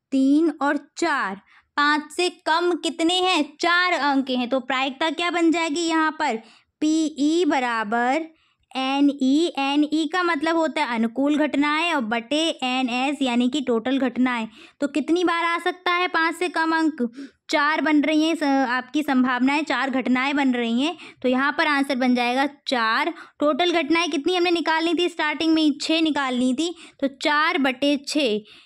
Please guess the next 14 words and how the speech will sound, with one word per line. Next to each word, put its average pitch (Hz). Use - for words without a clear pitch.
डिवाइड 277
हो 311
रहा 339
है 359
तो 359
डिवाइड 262
कर 269
दो, 330
तो 330
कितना 294
आ 302
जाएगा? 320
दो 254
दूनी 254